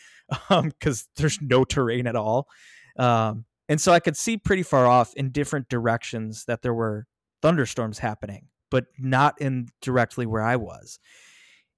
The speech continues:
And in that moment, what I, I, I very clearly heard the Lord speaking to me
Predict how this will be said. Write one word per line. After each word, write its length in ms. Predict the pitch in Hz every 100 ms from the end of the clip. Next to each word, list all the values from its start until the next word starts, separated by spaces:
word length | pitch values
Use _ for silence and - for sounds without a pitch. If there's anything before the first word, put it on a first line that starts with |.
| -
And 520 | 151 143 135 127 113 _ _ _ -
in 160 | 156 190
that 160 | 190
moment, 520 | 131 131 156 123 110 - _ _ _ _
what 260 | 135 127 131
I, 160 | 123 -
I, 160 | 123 123
I 120 | 127 120
very 460 | 113 120 156 170
clearly 680 | - - 147 143 131 117 113 _
heard 320 | - - 147
the 80 | 131
Lord 220 | 120 117
speaking 460 | - - 135 147 120
to 120 | -
me 320 | 113 113 107